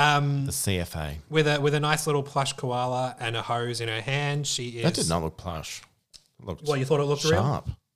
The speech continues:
Speaker 1: <laughs> Oh, it looks very
Speaker 2: I think
Speaker 1: bedazzled
Speaker 2: you
Speaker 1: now that I'm
Speaker 2: can,
Speaker 1: looking at it
Speaker 2: I think
Speaker 1: again.
Speaker 2: with merch, you are able to buy that online now.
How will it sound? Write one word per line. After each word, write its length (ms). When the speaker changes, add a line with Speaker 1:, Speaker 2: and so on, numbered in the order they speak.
Speaker 1:
<laughs> 400
Oh, 200
it 40
looks 240
very 180
Speaker 2:
I 20
think 120
Speaker 1:
bedazzled 340
Speaker 2:
you 80
Speaker 1:
now 80
that 60
I'm 100
Speaker 2:
can, 40
Speaker 1:
looking 200
at 100
it 100
Speaker 2:
I 40
think 160
Speaker 1:
again. 40
Speaker 2:
with 160
merch, 500
you 560
are 180
able 240
to 80
buy 220
that 220
online 380
now. 280